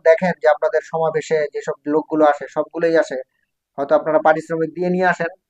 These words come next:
নয়তো এক প্যাকেট বিরিয়ানির বিনিময়ে তাদেরকে হচ্ছে এই সমাবেশ বা মিছিল মিটিংয়ে লোকজন নিয়ে আসেন। আসলে সবশেষে বলবো যে এইসব বাজে চিন্তা বাদ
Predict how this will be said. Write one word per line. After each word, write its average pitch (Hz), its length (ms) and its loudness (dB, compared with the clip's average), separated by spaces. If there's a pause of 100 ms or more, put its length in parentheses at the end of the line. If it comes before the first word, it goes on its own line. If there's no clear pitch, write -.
(220)
নয়তো 151 220 -2
এক 151 140 -4
প্যাকেট 151 300 -2
বিরিয়ানির 156 360 0
বিনিময়ে 156 440 -4
তাদেরকে 143 360 -4
হচ্ছে 139 220 -8
এই 135 240 -8
সমাবেশ 143 560 -4
বা 135 140 -4
মিছিল 143 300 -10
মিটিংয়ে 135 320 -10 (460)
লোকজন 143 360 -6
নিয়ে 151 180 -6
আসেন। - 240 -8 (580)
আসলে 147 240 -6
সবশেষে 180 480 0
বলবো 196 380 4 (400)
যে 165 80 -12
এইসব 190 400 4 (480)
বাজে 156 420 2
চিন্তা 180 300 2
বাদ 165 220 4